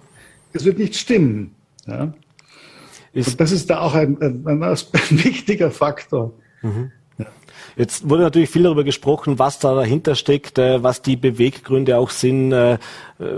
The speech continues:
Speaker 2: welche Motivation Putin auch für diesen Schritt hat. Aber das ist ja schon so ein Thema, das die letzten hundert Jahre, hundertfünfzig Jahre,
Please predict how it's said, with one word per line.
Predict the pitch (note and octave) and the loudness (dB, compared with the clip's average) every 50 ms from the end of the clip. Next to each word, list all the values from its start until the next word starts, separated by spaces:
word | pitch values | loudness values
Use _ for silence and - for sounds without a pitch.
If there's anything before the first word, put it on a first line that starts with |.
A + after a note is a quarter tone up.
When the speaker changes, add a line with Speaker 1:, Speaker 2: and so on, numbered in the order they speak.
| C#3+ - - - B2+ A#2 - _ - _ - | -8 -10 -10 -12 -14 -16 -18 _ -20 _ 0
Speaker 2:
welche | B2 C#3 D3+ - - C3+ C3+ B2+ - - - - | 0 0 0 2 2 4 4 2 0 -6 -8 0
Motivation | C3+ D3 C#3 D3+ B2+ C#3 C#3 - - - C3+ C#3 D3+ E3 F3 E3+ D3+ C#3+ | 0 0 0 2 0 0 0 0 0 2 2 4 4 2 0 -2 -6 -8
Putin | - - D3 D#3+ D#3 D3 C#3 | -2 0 0 0 0 0 2
auch | C3 C3+ B2+ | 2 0 0
für | - C3+ | -2 -6
diesen | B2+ C3+ B2+ C3+ | -6 -4 -4 -4
Schritt | - - C#3 C#3 C#3 - | -2 -2 -2 -2 0 0
hat. | A#2+ D3 - D3+ | -2 0 0 0
Aber | C#3 C#3+ | 0 0
das | C#3 C#3 C3+ | 0 0 0
ist | F3 F#3 E3+ | 0 2 2
ja | E3 | 2
schon | - - F3 | 2 2 2
so | D#3 E3+ | 2 2
ein | E3 D3+ | 0 2
Thema, | - C#3+ D3+ F3+ F3 D#3 | 2 2 2 2 2 2
das | D3 C3 | 2 0
die | - - | 2 2
letzten | C#3+ C#3+ D3+ - - - E3 D#3 C#3+ - - - - _ - | 0 0 0 -2 -4 0 0 0 0 -2 -8 -20 -20 _ 0
hundert | D3+ D#3 F3 E3+ E3 C#3 | 0 0 2 2 0 2
Jahre, | C3+ - C3 D3 E3 D#3+ C#3+ | 4 4 4 4 4 2 0
hundertfünfzig | D3 D#3 D#3+ C#3+ - - D3+ E3 E3+ - - - C#3+ B2 | 0 0 0 -2 -2 -2 -2 -2 -2 -4 -6 -6 -2 2
Jahre, | A#2 A#2 C3 D3 D3+ E3 | 4 4 4 4 4 2